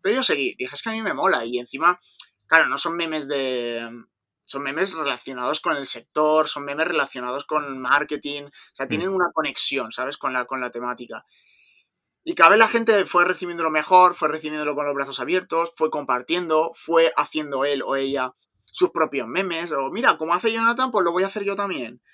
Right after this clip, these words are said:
Speaker 1: Y gente me mencionaba en sus posts, eh, "Ahora yo también hago memes, ahora yo también tal". Y al ver
Speaker 2: <laughs>
Speaker 1: que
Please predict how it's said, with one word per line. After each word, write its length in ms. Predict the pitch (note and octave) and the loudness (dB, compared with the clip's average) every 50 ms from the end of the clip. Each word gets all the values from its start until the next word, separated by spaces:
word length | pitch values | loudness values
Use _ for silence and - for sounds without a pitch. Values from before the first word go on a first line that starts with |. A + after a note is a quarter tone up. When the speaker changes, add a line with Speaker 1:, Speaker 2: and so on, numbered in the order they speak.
| _ _ _ _ _ | _ _ _ _ _
Speaker 1:
Y 140 | - C#3 C#3+ | -4 -2 -2
gente 260 | C3+ D3 D3+ D#3 E3 | -2 -2 -2 -2 -2
me 140 | E3 E3 E3 | 0 0 0
mencionaba 480 | D#3+ D#3+ D#3+ C#3+ - C#3+ C#3+ D3+ E3+ F3+ | 0 -2 -4 -2 -4 2 4 4 4 4
en 60 | E3+ | 2
sus 220 | - D#3 - - - | 2 -2 -4 -6 -4
posts, 440 | E3+ F3 F3+ E3 E3 E3+ E3+ - C#3 | 0 0 2 2 0 -2 -2 -2 0
eh, 320 | C#3 C#3 C3 B2+ B2+ B2 - _ _ _ - - | 0 0 -2 -4 -6 -8 -10 _ _ _ -8 0
"Ahora 200 | - D#3 G3 A#3 A#3+ | 0 2 2 2 2
yo 100 | A#3+ A#3 | 2 2
también 260 | A#3 A3+ A#3 A#3 A3 | 2 0 0 0 0
hago 180 | G3 F#3 F#3+ F#3 | 0 0 0 -2
memes, 360 | F3+ D#3+ C#3 B2+ A#2+ A#2+ - | -2 -2 -4 -4 -8 -6 -6
ahora 160 | D#3+ F#3 G#3+ G#3 | -4 -4 -2 -2
yo 120 | G#3 G#3 | -2 -4
también 300 | G#3 G3+ G3+ F#3 E3+ D3+ | -4 -6 -6 -8 -6 -2
tal". 240 | D3+ D3 C#3 C3 - _ _ - - - _ _ | -2 -2 -2 -4 -8 _ _ -20 -20 -20 _ _
Y 160 | _ C3 D3+ C#3 | _ 0 2 2
al 120 | C3+ C3 | 4 2
ver 180 | C#3+ E3+ - A#2 | 2 0 0 0
Speaker 2:
<laughs> 60 | - | -2
Speaker 1:
que 60 | - | -4